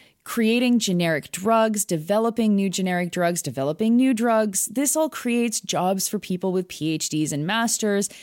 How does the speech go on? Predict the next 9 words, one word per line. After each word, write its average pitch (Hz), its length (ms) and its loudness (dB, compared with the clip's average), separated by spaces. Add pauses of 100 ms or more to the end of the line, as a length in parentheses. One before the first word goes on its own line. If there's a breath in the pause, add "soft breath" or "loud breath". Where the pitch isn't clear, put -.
(120 loud breath)
It - 120 -6
fosters 156 640 -2
a 143 40 -6
Canadian 151 540 -2
research 147 420 -4
and 143 140 -2
development 151 420 -2
drug 220 300 0
industry. 196 720 0